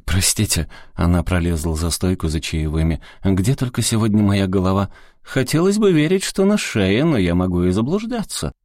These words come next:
Он коснулся её руки и провозгласил: «Чайные пакетики, ручаюсь за них».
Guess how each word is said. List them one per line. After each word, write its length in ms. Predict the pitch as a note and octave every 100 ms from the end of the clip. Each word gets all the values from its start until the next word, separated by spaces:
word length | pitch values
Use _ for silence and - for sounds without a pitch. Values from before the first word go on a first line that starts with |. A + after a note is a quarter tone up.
| _ _ -
Он 160 | F#2
коснулся 580 | E2+ E2+ - F2 E2+ -
её 240 | E2 E2 E2
руки 300 | E2+ - F#2
и 160 | G#2
провозгласил: 880 | - D#2+ D#2+ D2+ D#2 D#2 - D#2 D2
«Чайные 580 | - C#3 E3 F#3 G3+ G3+
пакетики, 800 | - F#3+ - C3 C#3 - C3+ C3+
ручаюсь 880 | B2+ C3+ C3+ - A2+ F3+ A3+ G#3+ C3
за 240 | G#2 G#2+
них». 340 | G2+ G#2 -